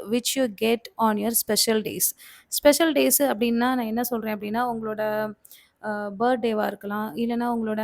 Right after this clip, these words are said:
ஆனிவர்சரியா இருக்கலாம், இல்ல உங்களுக்கு ஏதாவது யாராவது கிஃப்ட் பண்ற மாதிரி ஏதாவது உங்களுக்கு அமௌண்ட் கொடுக்கலாம். So, அந்த மாதிரி வர அமௌண்ட்டா இருக்கட்டும்,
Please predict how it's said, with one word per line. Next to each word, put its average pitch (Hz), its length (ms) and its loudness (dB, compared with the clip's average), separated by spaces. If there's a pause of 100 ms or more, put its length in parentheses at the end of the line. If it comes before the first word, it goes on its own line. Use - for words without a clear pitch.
ஆனிவர்சரியா 240 600 -4
இருக்கலாம், 202 400 -12
இல்ல 262 280 -6
உங்களுக்கு 240 380 -6
ஏதாவது 226 320 -2
யாராவது 220 380 -6
கிஃப்ட் - 280 -12
பண்ற 220 240 -6
மாதிரி 214 320 -8 (340)
ஏதாவது 262 340 4
உங்களுக்கு 226 300 2
அமௌண்ட் 233 400 2
கொடுக்கலாம். 208 500 -6
So, - 180 2
அந்த 240 280 2
மாதிரி 247 360 4 (680)
வர 226 280 4
அமௌண்ட்டா 247 320 6
இருக்கட்டும், 214 440 0